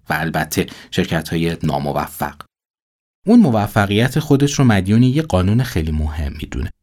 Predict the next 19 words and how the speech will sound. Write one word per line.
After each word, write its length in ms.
قانونی 360
که 300
خودش 340
اسمش 300
رو 140
گذاشته 400
قانون 380
ده 460
برابری. 600
طبق 260
این 220
قانون 480
ما 100
همیشه 460
تو 200
تخمین 440
زدن 580
مقدار 360
انرژی، 920